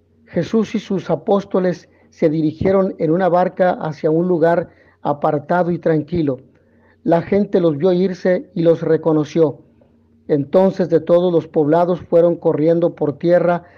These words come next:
a aquel sitio y se les adelantaron. Cuando Jesús desembarcó, vio una numerosa multitud que lo estaba esperando y se compadeció de ellos, porque andaban como ovejas sin pastor,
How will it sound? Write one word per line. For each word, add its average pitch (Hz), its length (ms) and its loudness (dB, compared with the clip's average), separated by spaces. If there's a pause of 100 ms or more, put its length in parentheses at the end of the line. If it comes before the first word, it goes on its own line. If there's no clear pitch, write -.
(220)
a 147 160 -2
aquel 151 340 -2
sitio 175 600 -2 (340)
y 165 120 -6
se 170 180 2
les 160 200 0
adelantaron. 147 840 0 (720)
Cuando 170 300 2
Jesús 180 420 -2
desembarcó, 160 920 0 (360)
vio 147 220 0
una 190 240 2
numerosa 175 480 2
multitud 165 600 -4
que 180 160 -2
lo 147 100 0
estaba 170 280 0
esperando 160 680 -2 (400)
y 165 80 -8
se 175 180 -2
compadeció 156 680 -2
de 165 180 6
ellos, 151 380 -4 (440)
porque 160 300 0
andaban 175 440 2
como 156 260 0
ovejas 156 340 0
sin 156 220 -4
pastor, 156 560 -2